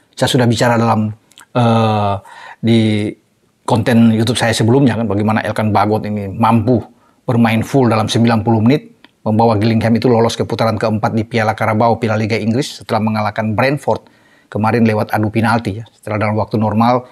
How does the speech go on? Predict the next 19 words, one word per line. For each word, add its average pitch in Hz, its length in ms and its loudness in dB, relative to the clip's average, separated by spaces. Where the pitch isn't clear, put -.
itu - 160 -6
hasil 107 320 -2
akhir 113 160 -2
satu 107 160 -2
satu. 110 320 -2
Dan 117 160 0
ini 160 80 2
bermain 143 320 2
di 131 80 2
Brentford, 135 480 0
luar 113 160 0
biasa, 143 400 0
di 101 60 -8
Stadion 117 340 -2
Community. 110 480 0
Nah, 120 160 0
kalau 120 560 4
Elkan 120 400 2
Bagot 120 500 0